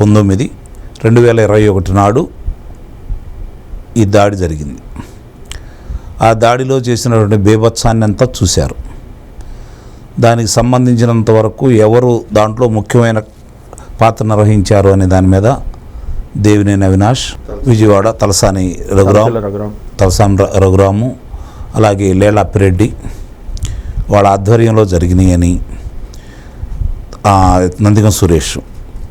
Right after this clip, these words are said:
Speaker 1: వాళ్ళ ఆధ్వర్యంలో జరిగినాయని, దాన్ని పర్యవేక్షణ చేసింది సజ్జల రామకృష్ణారెడ్డి అని, ఈ Google టేక్అవుట్ ద్వారా వీళ్ళకున్న సమాచారం ప్రకారం వాళ్ళందరికీ ఈరోజు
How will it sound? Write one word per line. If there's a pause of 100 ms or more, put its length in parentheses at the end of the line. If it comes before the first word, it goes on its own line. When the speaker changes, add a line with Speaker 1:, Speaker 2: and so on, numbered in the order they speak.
(140)
Speaker 1:
వాళ్ళ
ఆధ్వర్యంలో
జరిగినాయని, (540)
దాన్ని (680)
పర్యవేక్షణ
చేసింది
సజ్జల
రామకృష్ణారెడ్డి
అని, (340)
ఈ
Google
టేక్అవుట్
ద్వారా (300)
వీళ్ళకున్న
సమాచారం
ప్రకారం (640)
వాళ్ళందరికీ
ఈరోజు